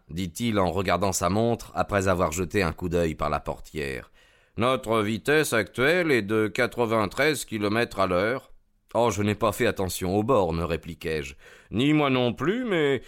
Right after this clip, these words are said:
sur cette ligne, les poteaux télégraphiques sont plantés à cinquante-cinq mètres les uns des autres. Vous voyez que le calcul est bien facile à faire. Je suppose, » ajouta-t-il, «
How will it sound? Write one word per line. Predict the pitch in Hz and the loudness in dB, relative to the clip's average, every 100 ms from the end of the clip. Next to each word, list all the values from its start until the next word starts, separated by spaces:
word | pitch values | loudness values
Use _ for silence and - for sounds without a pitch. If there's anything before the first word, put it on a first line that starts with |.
| - - | -18 -20
sur | - 139 147 | -10 -2 -2
cette | - 113 92 | 0 -2 -2
ligne, | 101 143 202 190 131 | -2 0 0 -2 0
les | 117 | 0
poteaux | 104 113 107 - 143 147 131 | 0 -2 -2 -2 -2 0 -2
télégraphiques | 110 107 107 85 92 - 165 175 - | -2 -2 -2 -2 -4 -2 -6 -6 -8
sont | 113 107 | -4 -4
plantés | - 117 113 147 156 | -2 -2 -2 -4 0
à | 120 | 0
cinquante-cinq | 104 - 135 - 139 120 - 120 | 0 0 -2 0 -2 0 0 0
mètres | 120 135 127 104 104 | 2 0 -2 -2 0
les | 101 95 | 0 2
uns | 107 | 0
des | 104 95 | 0 0
autres. | 104 80 - - - - - | 0 -2 -6 -20 -20 -20 -14
Vous | 92 107 | -4 0
voyez | 104 117 131 113 | 2 2 0 0
que | 107 | 0
le | 98 92 | 0 0
calcul | - 95 - 127 120 | 0 0 0 -2 2
est | 98 | 0
bien | 87 98 87 | 0 -2 -2
facile | 92 85 107 | -4 -6 -2
à | 110 | -2
faire. | 107 120 87 - - - - | 0 0 0 -4 -18 -20 -14
Je | - 123 123 120 | -2 2 4 2
suppose, » | - 120 98 156 156 151 107 104 - _ - | 0 -4 0 2 2 2 0 -2 -4 _ -6
ajouta-t-il, « | 90 82 80 82 - 135 131 104 | -4 -2 -4 -6 -6 -6 -2 -2